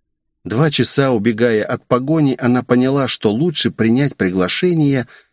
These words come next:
и пожить у Брэндона, который отчалил в казенный дом на два года. Так все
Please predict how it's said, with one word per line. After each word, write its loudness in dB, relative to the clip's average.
и 0
пожить 0
у 0
Брэндона, 2
который -2
отчалил -2
в -8
казенный 0
дом 0
на 0
два -4
года. -8
Так 0
все -2